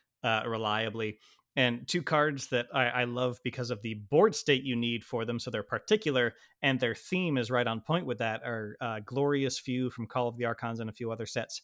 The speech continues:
where you get, uh, you play it, an action card, you get one amber for every creature your opponent controls in excess of you, and then it's, uh, Star Alliance cousin Hold the Line,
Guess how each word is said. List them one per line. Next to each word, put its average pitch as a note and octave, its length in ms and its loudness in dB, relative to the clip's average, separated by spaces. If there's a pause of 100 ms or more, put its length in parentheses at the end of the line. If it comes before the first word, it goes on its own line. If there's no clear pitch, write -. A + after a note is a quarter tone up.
(600)
where A2+ 240 0
you A2 160 -2
get, A2+ 320 0
uh, A#2+ 140 2
you A#2 140 -2
play C3+ 260 4
it, C3 140 0
an C#3+ 60 -6
action B2+ 300 0
card, A#2 300 -2
you A2 60 -4
get A#2 140 -4
one B2 200 0
amber A2+ 340 0
for - 220 -4
every A2 480 -4 (180)
creature G3 360 6
your A#2 160 2
opponent A3 340 4
controls A#2 420 0
in A2+ 120 -8
excess A#2 360 -6
of G#2 120 -10
you, D#3+ 280 2 (400)
and C#3 160 4
then C#3 200 4
it's, A#2+ 320 -4
uh, A#2+ 160 -2
Star D3 280 2
Alliance A#2+ 440 0
cousin C#3+ 360 2
Hold B2+ 300 0
the A2+ 60 0
Line, A#2+ 480 4